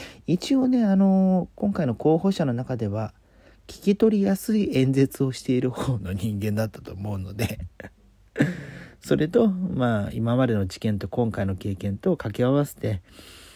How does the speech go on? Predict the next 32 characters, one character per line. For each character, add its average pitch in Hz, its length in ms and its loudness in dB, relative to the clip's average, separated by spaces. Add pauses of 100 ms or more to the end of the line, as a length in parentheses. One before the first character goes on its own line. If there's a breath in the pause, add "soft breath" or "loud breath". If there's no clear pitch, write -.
(600 loud breath)
ま 175 100 0
あ、 - 20 2
そ 113 160 -2
う 101 60 0
し 87 60 -4
た、 95 220 -6 (260)
あ - 100 -14
の、 95 200 -6
お 98 100 -8
仕 - 140 -4
事 - 200 -8
い - 80 -8
た 104 100 -6
だ 101 100 -4
け 110 80 -6
た 110 100 -8
ら 107 100 -4
な、 160 240 0
な 123 140 0
ん 104 40 -4
て 101 60 -4
こ 107 120 -6
と - 80 -10
も 95 180 -8
思 117 140 -6
っ - 40 -6
た - 140 -14
り - 60 -14
し - 140 -4
ま 160 80 4
す - 100 -4
が - 140 -12